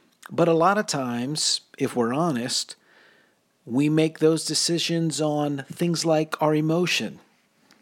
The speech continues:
on feelings. And sometimes we make those decisions for reasons we don't necessarily understand. Often we make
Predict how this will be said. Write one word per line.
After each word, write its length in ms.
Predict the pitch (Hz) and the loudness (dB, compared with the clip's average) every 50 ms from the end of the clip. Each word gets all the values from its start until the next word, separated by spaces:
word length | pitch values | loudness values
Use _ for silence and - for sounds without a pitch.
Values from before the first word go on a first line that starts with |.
| _ - - - | _ -10 -8 -4
on 220 | 135 135 139 147 | -2 0 0 0
feelings. 960 | 139 - - 185 185 185 156 127 110 92 64 - - - - - - - - _ _ _ _ - - - _ _ _ _ _ _ _ - | 0 0 2 4 6 6 4 2 0 -6 -10 -10 -6 -4 -4 -2 -4 -6 -8 _ _ _ _ -20 -20 -20 _ _ _ _ _ _ _ -2
And 140 | 151 147 | -2 0
sometimes 500 | - - 294 302 285 - - 190 185 165 | 0 0 0 -2 -2 0 0 0 0 0
we 140 | 170 165 156 | 0 0 0
make 240 | 156 156 156 151 147 | 0 0 -2 0 0
those 220 | 139 143 135 127 | 0 0 0 -2
decisions 480 | 127 127 - - 135 131 123 135 123 117 | -4 -4 -2 -2 -2 -2 -4 -6 -8 -4
for 140 | - 127 123 | -2 -2 -2
reasons 760 | 120 123 139 160 165 160 143 165 160 156 147 135 - - - - - - - _ _ _ _ - | -2 -2 -2 -2 -2 -2 -2 -2 -2 -2 -2 -2 -4 -4 -6 -8 -18 -20 -20 _ _ _ _ -4
we 140 | 151 170 165 | -2 -2 0
don't 420 | 135 175 175 180 190 185 175 - - _ _ _ _ _ _ | 2 2 2 0 -2 -4 -6 -10 -16 _ _ _ _ _ _
necessarily 760 | - 160 165 160 156 - 156 - 165 156 151 143 139 139 131 | 0 2 2 2 2 0 0 0 2 2 2 2 2 0 -2
understand. 760 | 131 131 123 123 113 - - 117 107 101 80 65 65 - - - _ _ _ _ _ _ _ _ _ _ _ _ _ _ _ _ _ _ _ _ _ _ _ _ _ _ _ _ - - | -4 -4 -4 -4 -4 -4 -2 -4 -4 -6 -6 -10 -14 -16 -16 -16 _ _ _ _ _ _ _ _ _ _ _ _ _ _ _ _ _ _ _ _ _ _ _ _ _ _ _ _ -2 4
Often 340 | - 160 170 170 - 170 170 | 6 8 8 6 4 0 0
we 120 | 156 151 151 | 2 2 4
make 340 | 156 156 160 156 - _ | 4 4 2 2 -2 _